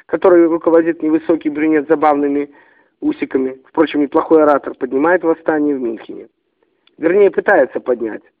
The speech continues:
поскольку власти берут ситуацию под контроль уже на следующий день. Человек с усиками оказывается в тюрьме.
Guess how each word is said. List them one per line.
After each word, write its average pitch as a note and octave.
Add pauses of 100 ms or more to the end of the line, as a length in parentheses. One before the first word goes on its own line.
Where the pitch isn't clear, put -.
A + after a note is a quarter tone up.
(400)
поскольку D3
власти F3
берут C#3+
ситуацию D3
под D3+
контроль C3 (200)
уже C3
на D#3+
следующий C3+
день. G#2+ (1000)
Человек A#3+
с -
усиками F#3+
оказывается G3
в -
тюрьме. C3